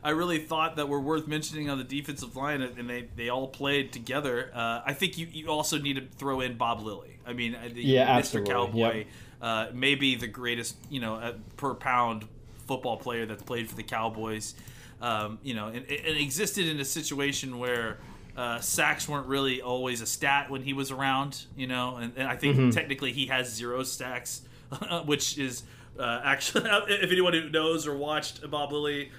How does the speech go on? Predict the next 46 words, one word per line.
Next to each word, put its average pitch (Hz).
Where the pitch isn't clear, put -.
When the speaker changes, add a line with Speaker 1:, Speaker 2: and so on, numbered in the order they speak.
Speaker 1:
knows 143
that 131
that's 131
Speaker 2:
Yeah. 123
Speaker 1:
absolutely 131
ridiculous. 143
<laughs> 165
Speaker 2:
Yeah, 131
Speaker 1:
Uh, 196
Speaker 2:
yeah. 220
Speaker 1:
uh, 151
so, 165
yeah, 165
I 156
think 165
y-, 151
you 147
can't 165
not 143
mention, 127
uh, 113
Bob 120
Lilly, 120
who 113
was 113
just 156
an 127
absolute 123
freak 135
of 107
nature 113
for 110
the 101
time, 104
uh, 104
and, 120
and 123
a 110
dominant 151
force, 123
uh, 110
in, 131
a, 120
in 131
an 123
era, 127